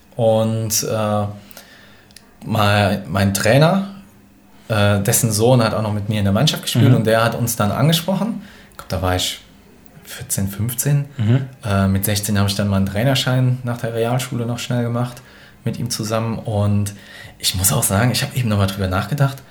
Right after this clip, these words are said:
Speaker 1: So, ich weiß gar nicht mehr, warum ich da Ja gesagt hab, aber ich glaub, ich hab mich einfach nicht getraut, Nein zu sagen.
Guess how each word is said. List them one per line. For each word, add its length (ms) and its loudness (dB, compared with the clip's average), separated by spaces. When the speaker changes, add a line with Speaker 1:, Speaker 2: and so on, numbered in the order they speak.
Speaker 1:
So, 360 -4
ich 220 0
weiß 220 -2
gar 100 -2
nicht 100 4
mehr, 120 4
warum 360 4
ich 140 2
da 100 2
Ja 220 6
gesagt 380 0
hab, 260 -2
aber 140 -2
ich 140 -2
glaub, 140 -4
ich 120 -4
hab 60 -6
mich 180 -4
einfach 160 -4
nicht 140 -4
getraut, 320 -4
Nein 240 0
zu 100 -4
sagen. 500 -2